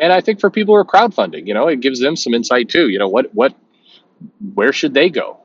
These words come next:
You know, if you're gonna print a comic through Kablam, for example, as I've seen just, just a couple days ago,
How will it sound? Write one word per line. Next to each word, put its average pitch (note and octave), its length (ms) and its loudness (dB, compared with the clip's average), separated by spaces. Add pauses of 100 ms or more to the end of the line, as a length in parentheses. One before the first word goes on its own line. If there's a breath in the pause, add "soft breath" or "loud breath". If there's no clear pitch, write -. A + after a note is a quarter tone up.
(120)
You F#2+ 80 -8
know, A#2+ 120 -2
if - 80 -6
you're D#3+ 100 2
gonna G3 160 2
print - 440 -4
a A#2+ 100 -2
comic B2+ 400 -2
through A2 220 -4
Kablam, F#2+ 720 -8
for G#2 100 -2
example, F#2 560 -6 (100)
as F2+ 80 -10
I've E2 140 -8
seen F2 360 -8 (200)
just, - 320 -12
just - 220 -8
a F#2+ 40 -2
couple G#2+ 260 -6
days D#3 200 2
ago, A2+ 320 0